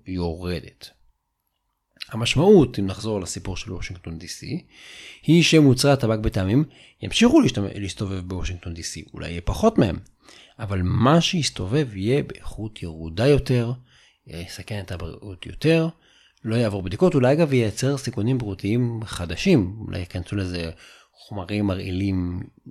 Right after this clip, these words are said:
יותר. אז אין ספק שיהיה יותר נזק בריאות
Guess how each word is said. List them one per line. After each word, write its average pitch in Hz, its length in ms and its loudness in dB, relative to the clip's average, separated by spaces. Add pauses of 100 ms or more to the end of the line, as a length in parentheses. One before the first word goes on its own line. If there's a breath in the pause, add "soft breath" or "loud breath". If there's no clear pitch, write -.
(160)
יותר. 104 420 2 (1300 soft breath)
אז 95 260 -10 (800)
אין 143 120 6
ספק 151 380 -2 (140)
שיהיה 95 500 4
יותר 147 500 8
נזק 117 500 2
בריאות 92 580 0